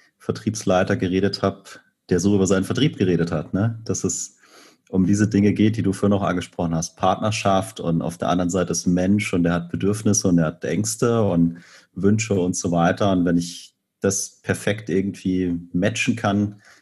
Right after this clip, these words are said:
mit ihm und er sich abgeholt fühlt und ich mich gut kümmere, dann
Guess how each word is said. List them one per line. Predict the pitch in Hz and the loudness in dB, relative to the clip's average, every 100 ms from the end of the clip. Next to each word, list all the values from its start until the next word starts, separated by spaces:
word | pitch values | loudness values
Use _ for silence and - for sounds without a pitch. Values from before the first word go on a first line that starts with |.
| _ | _
mit | 98 92 | -2 0
ihm | 92 101 101 | 2 2 2
und | 87 | 2
er | 90 | 2
sich | 87 87 - - _ | 0 -6 -10 -20 _
abgeholt | 101 110 110 104 101 | -8 -2 0 2 0
fühlt | - - 101 101 82 | 0 0 2 2 0
und | 85 | 0
ich | 85 82 | 0 0
mich | 95 - | -2 -2
gut | 101 90 | -2 -2
kümmere, | - 104 110 101 92 | 0 0 2 2 0
dann | 90 90 90 87 | 0 0 0 -4